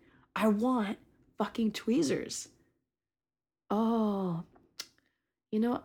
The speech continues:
I don't know where we have a tweezy." "Okay, hold the phone. Everybody put this shit on pause for a second and think. This is a house full of Italian women, and you're telling me there are no tweezers?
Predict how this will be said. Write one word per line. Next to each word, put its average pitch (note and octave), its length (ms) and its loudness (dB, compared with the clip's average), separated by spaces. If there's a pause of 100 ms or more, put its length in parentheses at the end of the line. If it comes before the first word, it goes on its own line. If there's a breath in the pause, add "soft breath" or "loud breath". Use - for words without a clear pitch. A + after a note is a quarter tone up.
I C4+ 180 0
don't D4 200 2
know D#4 140 2
where D#4+ 140 2
we D#4+ 140 0
have E4 260 -2
a - 40 -20
tweezy." F3+ 580 -2 (1080)
"Okay, E3+ 480 -4 (500)
hold C#4 220 2
the G3+ 60 0
phone. - 360 -8 (120)
Everybody C#4 420 2
put F#3 220 -2
this E3 120 0
shit - 180 -4
on F3+ 140 -4
pause F3+ 280 -4
for - 80 -6
a F#3+ 60 -2
second - 340 -4
and F3 100 0
think. - 360 -8 (560)
This A#3 100 -4
is C#4 120 0
a C#4+ 60 -2
house - 500 -2 (280)
full A#3 280 2
of G#3 120 -2
Italian G3+ 400 0
women, F3+ 260 0
and F#3 120 0
you're F#3+ 100 0
telling G3+ 280 -2
me G3+ 100 2
there F#3 140 0
are F3 100 0
no F#3 260 4
tweezers? G#3 600 -2